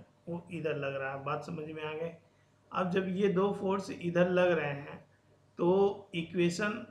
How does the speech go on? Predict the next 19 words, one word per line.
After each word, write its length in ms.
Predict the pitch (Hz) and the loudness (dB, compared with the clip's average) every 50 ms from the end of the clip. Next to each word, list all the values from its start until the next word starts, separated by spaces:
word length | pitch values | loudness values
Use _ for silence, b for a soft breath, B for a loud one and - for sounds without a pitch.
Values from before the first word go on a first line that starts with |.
| - - - _ _ - - 175 156 | -18 -20 -20 _ _ -20 -18 -8 -4
the 120 | 165 170 170 - - 180 | -2 -2 -2 -4 -6 -8
equation 680 | 175 170 - - 190 175 175 175 175 - 214 240 233 214 | -8 -8 -6 -2 0 2 2 2 0 -2 -4 -4 -2 -2
of 160 | 190 170 165 | -2 0 2
resultant 680 | 175 170 165 175 170 170 165 - 180 175 170 160 156 | 2 2 4 2 2 0 0 0 2 2 2 2 0
line, 300 | 147 147 143 139 143 147 | -2 -2 -2 -4 -6 -6
मतलब 340 | 147 160 170 175 180 180 175 - | -6 -2 2 4 4 2 2 0
जो 340 | 190 190 202 208 208 220 208 175 | 2 2 4 4 2 2 0 0
resultant 680 | 170 175 170 175 180 180 175 175 180 196 202 202 190 185 | -2 -2 0 0 2 2 2 0 0 0 -2 -2 -2 -2
line 400 | 175 170 170 175 180 180 170 143 | -2 -2 -2 -2 -4 -4 -6 -8
है 120 | 135 143 - - - _ _ _ _ _ _ - | -8 -10 -12 -18 -20 _ _ _ _ _ _ -8
उसका 360 | - 170 160 - - 226 202 | -6 -6 -6 -4 2 4 4
equation, 480 | 180 170 170 - 170 147 147 - 165 156 | 4 4 2 -2 -4 -6 -6 -6 -8 -10
तो 140 | - - 156 | -6 -6 -4
सबसे 300 | - 185 165 - - 196 196 | -4 -4 -4 -4 -4 -6 -4
पहले 300 | - 214 196 196 190 185 | 0 0 2 2 4 4
resultant 600 | 180 180 170 180 175 175 175 180 196 202 202 190 | 2 4 4 4 4 4 4 2 0 0 0 -2
force 340 | - - 208 196 190 - - | -4 -6 -6 -6 -6 -6 -6
निकालो, 380 | 214 180 175 180 180 180 180 180 | -6 -2 0 2 2 2 0 -2
देखो 240 | 180 180 175 190 | -2 -4 -6 -6